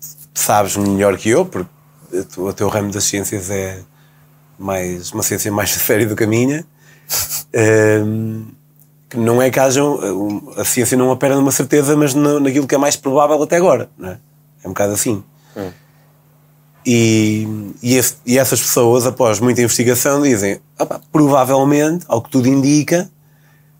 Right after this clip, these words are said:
Speaker 1: combustíveis fósseis é um no-no, mais não sei quê é um no-no, pá, devemos reciclar, reduzir", mas também vai dar ao, aos combustíveis fósseis também. Mas pronto, se calhar aquele minério, estamos a extrair dali, pode fazer com que haja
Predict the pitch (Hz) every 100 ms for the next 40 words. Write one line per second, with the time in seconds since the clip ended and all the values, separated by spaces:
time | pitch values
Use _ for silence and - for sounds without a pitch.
0 | _ _ _ _ _ _ - 113 113 123
1 | 117 - 131 113 - 90 87 - - 92
2 | 98 107 127 147 170 185 - _ _ _
3 | _ _ _ _ _ - _ _ _ -
4 | 131 127 120 110 123 156 143 113 98 101
5 | 120 147 170 180 190 - - 117 107 123
6 | - - 123 151 175 175 127 110 113 170
7 | 185 190 170 - _ _ _ _ - 120
8 | 143 156 127 123 123 120 107 117 - 117
9 | 127 117 117 113 113 107 101 104 143 -
10 | - - 151 165 143 156 143 151 170 147
11 | 117 98 - _ _ _ 143 143 120 139
12 | 131 135 160 156 120 135 131 123 135 127
13 | 135 131 147 139 131 117 123 120